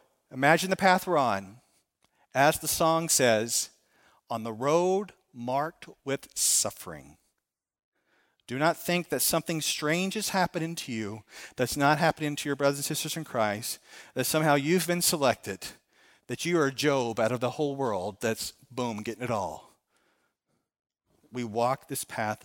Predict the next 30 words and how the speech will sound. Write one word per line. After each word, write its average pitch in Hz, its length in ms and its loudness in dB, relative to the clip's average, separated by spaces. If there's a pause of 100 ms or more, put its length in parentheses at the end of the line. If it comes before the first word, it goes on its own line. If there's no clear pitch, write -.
(120)
of - 80 -10
suffering. - 460 -8 (1080)
It's - 140 -8
the 123 80 -4
path 123 500 2 (300)
to 135 80 -4
heaven, 185 420 0 (240)
does 104 160 -6
not 127 180 -2
save 151 300 2
us, - 400 -6 (300)
Jesus 107 340 -6
saves 82 300 -8
us. - 320 -16 (480)
The 156 80 0
second 220 240 6
thing 170 180 4
is, 175 100 2
get 175 140 4
this. - 320 2 (1000)
L-, 117 200 -2 (260)
this 165 260 4
life 175 300 8
is 175 80 4
a 180 80 4
war 143 480 4 (600)
and 117 100 -6
a - 20 -4
constant 139 520 0
struggles. 123 520 -2